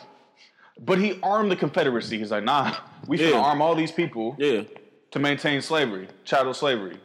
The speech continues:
Speaker 1: And then he went to Berkeley, stole indigenous land, stole indigenous bones, built literally a campus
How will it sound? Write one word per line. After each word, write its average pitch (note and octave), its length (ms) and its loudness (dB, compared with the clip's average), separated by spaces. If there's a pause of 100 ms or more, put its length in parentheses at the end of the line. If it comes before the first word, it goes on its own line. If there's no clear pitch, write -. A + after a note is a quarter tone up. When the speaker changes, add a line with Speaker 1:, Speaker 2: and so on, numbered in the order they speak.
(500)
Speaker 1:
And B2 100 -6
then C3+ 140 0
he C#3 80 -2
went C#3 220 -2
to C#3 60 0
Berkeley, A#2+ 580 -2 (360)
stole C#3 920 0
indigenous C3 560 -4
land, A#2 500 -4 (340)
stole D3 400 2
indigenous C3 440 -2
bones, A2+ 600 -2
built C#3+ 440 -2
literally B2+ 360 -2
a A2 80 -2
campus A#2+ 720 -8